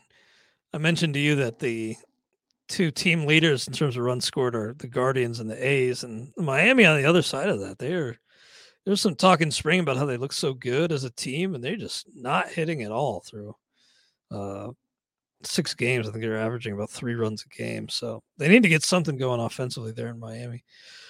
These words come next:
Uh, for Baltimore, Watkins, Spencer Watkins, brutal year last year, and,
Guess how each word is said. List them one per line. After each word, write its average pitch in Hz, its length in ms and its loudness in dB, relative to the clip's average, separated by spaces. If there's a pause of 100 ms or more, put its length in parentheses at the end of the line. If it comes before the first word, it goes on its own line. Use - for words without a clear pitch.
(340)
Uh, 170 240 10
for 196 180 8
Baltimore, 180 1000 8 (1200)
Watkins, 190 960 6
Spencer 196 520 4
Watkins, 151 680 4
brutal 165 540 8
year 156 240 6
last 143 400 2
year, 143 220 0
and, 113 200 -6